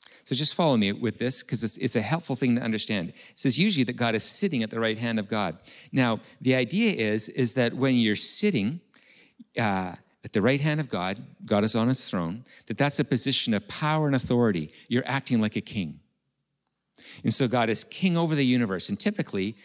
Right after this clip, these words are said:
he's sitting as a king would sit, not anxious, ruling over the world. But twice we read in this passage that he's not sitting beside God, he's standing beside God. Now, what does that mean?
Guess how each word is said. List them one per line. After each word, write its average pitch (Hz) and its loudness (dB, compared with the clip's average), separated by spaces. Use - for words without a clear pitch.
he's 107 2
sitting 107 0
as 120 -2
a 104 0
king 165 -2
would 160 -2
sit, - -2
not 117 2
anxious, 160 -2
ruling 120 4
over 113 -2
the 110 0
world. 98 -2
But 131 -2
twice 240 2
we 143 4
read 117 2
in 117 2
this 113 0
passage 190 -4
that 143 2
he's 139 0
not 143 0
sitting 254 2
beside 110 0
God, 120 0
he's 131 -2
standing 180 0
beside 107 -4
God. - -10
Now, 147 2
what 180 4
does 185 2
that 165 2
mean? 117 0